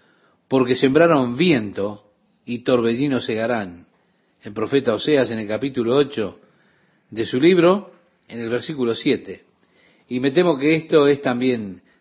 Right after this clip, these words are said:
cierto para nuestros días. Est-, se están sembrando viento y ahora llega el tiempo de recoger, de segar torbellino.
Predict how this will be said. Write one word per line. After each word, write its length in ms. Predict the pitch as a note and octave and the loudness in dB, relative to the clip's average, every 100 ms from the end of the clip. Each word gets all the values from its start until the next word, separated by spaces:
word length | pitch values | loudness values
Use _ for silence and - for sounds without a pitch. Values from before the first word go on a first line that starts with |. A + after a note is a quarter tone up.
| _ | _
cierto 500 | - D3 C#3+ B2 A2 | -4 2 2 2 -2
para 160 | A2+ | -2
nuestros 300 | A2+ A2 A2 | -4 -6 -4
días. 480 | G#2 F#2+ E2+ - - _ _ _ _ _ _ _ | -4 -6 -10 -16 -20 _ _ _ _ _ _ _
Est-, 200 | _ - | _ -20
se 280 | _ - - | _ -12 -8
están 320 | B2 - D3 | -4 0 -2
sembrando 640 | C3+ B2+ A#2 C#3+ C3 A2+ A2+ | 0 -2 2 0 2 0 2
viento 680 | D#3+ F#3+ F#3+ F3+ G3+ A3+ _ _ _ _ _ _ _ _ _ _ _ | 2 2 2 0 -2 -4 _ _ _ _ _ _ _ _ _ _ _
y 180 | G2 G#2 | -12 -6
ahora 600 | A2+ C3+ C3 A2+ F#2+ _ _ _ _ _ _ _ _ - | -2 0 0 -2 -8 _ _ _ _ _ _ _ _ -8
llega 260 | A2+ C3 | 0 0
el 100 | A#2 | 0
tiempo 300 | A#2 C#3 B2 | -2 -2 0
de 100 | A2+ | 0
recoger, 760 | A2+ C#3 D3+ C#3+ C3 D#3+ C#3 A2 | 0 2 2 2 0 2 2 2
de 120 | A2 | -4
segar 340 | - A#2+ C3+ | -4 -2 -2
torbellino. 720 | B2+ A#2 A2+ G#2+ G#2 F2 E2+ | 0 0 0 -2 -6 -10 -16